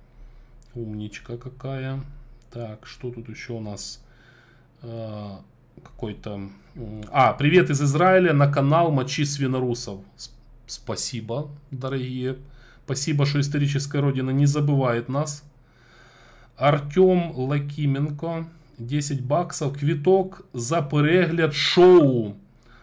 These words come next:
Расплав-, ра-, распалуванная, э, распа-, а, за, за шоу распаливания. Ну, вот человек понимает, что вы ходите на шоу поржать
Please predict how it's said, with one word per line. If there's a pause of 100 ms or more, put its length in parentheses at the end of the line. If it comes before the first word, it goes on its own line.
(320)
Расплав-, (160)
ра-,
распалуванная, (120)
э,
распа-,
а,
за,
за
шоу
распаливания. (1400)
Ну,
вот
человек
понимает,
что
вы
ходите
на
шоу
поржать